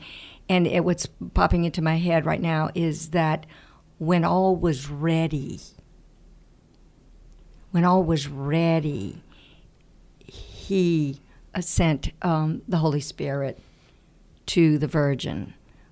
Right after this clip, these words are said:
okay? And, and, uh, and, I mean, first Gabriel, obviously. When all was ready. See, it, Kyle,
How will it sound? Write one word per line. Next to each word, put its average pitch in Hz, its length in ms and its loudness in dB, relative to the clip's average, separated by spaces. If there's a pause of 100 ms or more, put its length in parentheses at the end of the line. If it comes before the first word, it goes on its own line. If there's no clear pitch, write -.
(100)
okay? 156 540 0 (300)
And, 156 680 -2 (100)
and, 156 340 -4
uh, 151 220 -8
and, 156 460 -6 (100)
I - 60 -10
mean, 135 200 -4
first - 280 -2 (240)
Gabriel, 170 420 2
obviously. 156 580 -2 (640)
When 190 300 2
all 202 260 4
was 151 220 2
ready. 151 560 2 (380)
See, 180 320 2 (380)
it, - 140 -12 (680)
Kyle, 143 520 4